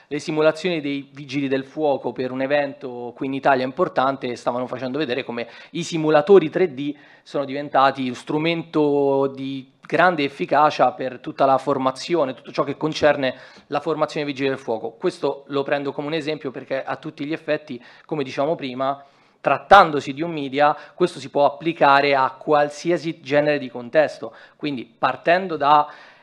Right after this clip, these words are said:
eh, tutti gli im-, scenari, eh, di immaginazione fantasy, fantascientifica, che sono quelli, diciamo,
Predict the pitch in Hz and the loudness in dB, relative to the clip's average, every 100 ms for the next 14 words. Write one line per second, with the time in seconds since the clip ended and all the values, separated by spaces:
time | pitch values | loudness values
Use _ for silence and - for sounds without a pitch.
0 | _ _ 135 123 127 - 110 - 151 147 | _ _ -10 -10 -10 -12 -12 -10 -6 -4
1 | 139 139 143 - 143 139 151 151 147 143 | -2 -4 -8 -6 -2 4 4 4 0 -4
2 | 143 131 127 123 131 135 127 135 - 151 | -6 -6 -6 -6 -6 -6 -6 -6 -4 -6
3 | - 143 147 143 143 123 143 139 131 123 | 0 2 2 0 -8 -6 -6 -6 -6 -6
4 | 113 110 113 113 107 107 - 139 139 135 | -8 -10 -12 -10 -10 -12 -8 -4 -4 -4
5 | 135 127 127 - - - 139 175 147 165 | 0 2 0 -2 -18 -14 -4 -2 0 0
6 | 151 123 143 151 123 | -2 -4 -2 -2 -4